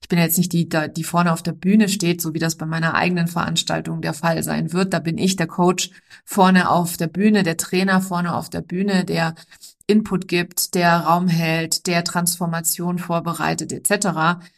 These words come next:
Sondern ich war ja wirklich einfach im Hintergrund, einfach als eine der Mitorganisatoren dabei. Und diese Überraschung hat mir mal wieder gezeigt, wie wichtig es doch ist, in unserem Business täglich offen zu bleiben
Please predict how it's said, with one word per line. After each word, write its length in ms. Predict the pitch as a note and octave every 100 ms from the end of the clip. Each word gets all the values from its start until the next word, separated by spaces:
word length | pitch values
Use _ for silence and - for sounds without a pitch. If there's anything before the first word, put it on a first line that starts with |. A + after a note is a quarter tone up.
| - -
Sondern 320 | - F#3 F3
ich 140 | E3 -
war 120 | E3+
ja 200 | E3+ E3
wirklich 320 | F3 F3+ E3+
einfach 260 | E3 D#3+ D#3+
im 100 | E3+
Hintergrund, 640 | F3+ F#3+ F#3 - E3+ E3+
einfach 380 | - F3 F3 E3+ - -
als 220 | D#3+ D#3+
eine 340 | - D#3 F3
der 440 | E3+ E3 E3 D#3+ -
Mitorganisatoren 1040 | F#3+ F#3+ - D3+ E3+ D#3+ E3 - F3+ F3
dabei. 640 | E3+ D#3 D3+ D#3 D#3 D#3+
Und 400 | - E3 D#3+ - - _ _ _ _ _ _ -
diese 220 | F#3+ F#3+
Überraschung 1000 | G3 F#3 F3+ G3+ - - E3+ F3+ G#3 G3+
hat 160 | G3
mir 140 | G3+ G#3+
mal 180 | G#3+ G3
wieder 160 | F#3
gezeigt, 560 | F3+ F3 - E3+ A3 A3
wie 180 | F#3+ F#3
wichtig 420 | - - G3+ F#3+
es 140 | -
doch 240 | - D#3+ -
ist, 540 | E3+ C4+ - - -
in 80 | F#3
unserem 300 | F3 F#3 E3+
Business 540 | F#3+ A3+ B3 C4 -
täglich 600 | - G4 - - A3 -
offen 300 | G3 - A#3+
zu 200 | A3 F3+
bleiben 840 | E3 D#3 D#3 D#3 E3 G#3+ C4+ A#3+